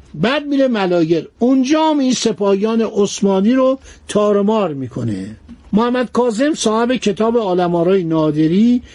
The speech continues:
شرح کامل جنگ‌های نادر با عثمان پاشا والی همدان، فرخ پاشا حکران سنه، یعنی سنندج، اسمشون همه ایرانی ها، فرخ پاشا و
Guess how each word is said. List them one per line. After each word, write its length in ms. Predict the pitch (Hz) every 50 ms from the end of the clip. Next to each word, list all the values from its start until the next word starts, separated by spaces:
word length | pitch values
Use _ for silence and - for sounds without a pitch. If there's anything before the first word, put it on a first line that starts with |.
| - - - -
شرح 440 | - - - - 226 262 277 269
کامل 480 | 269 - - 196 190 190 202 214 220 196
جنگ‌های 600 | 139 127 180 185 180 175 160 - 190 202 196 175
نادر 440 | 160 165 165 165 170 165 165 208 240
با 240 | 247 226 202 - -
عثمان 460 | - 190 - - - - 185 175 170 143
پاشا 360 | 165 170 160 - - 247 262
والی 400 | 247 208 180 180 170 170 214 247
همدان، 720 | 269 220 185 190 185 180 170 160 196 202 208 165 117 101 - - - - - - - -
فرخ 460 | - - 202 208 208 208 214 - -
پاشا 580 | - 208 208 190 - - 226 254 269 277 285 285 _ - - - - _ -
حکران 600 | 190 220 226 214 - - 220 240 262 269 277 277
سنه، 560 | 226 - - - 214 208 196 202 208 185 - - - _ _ -
یعنی 200 | 185 190 214 240
سنندج، 600 | 220 - 208 202 180 175 170 165 160 165 156 -
اسمشون 460 | 185 190 160 185 233 233 220 262 262
همه 140 | 247 214 226
ایرانی 440 | 247 240 208 180 185 175 175 202 233
ها، 200 | 240 185 156 - - - - -
فرخ 360 | - - 185 175 160 175 165 -
پاشا 400 | - 151 139 - - 143 117 - - - - - - - 135 160
و 360 | 208 233 269 285 285 277 262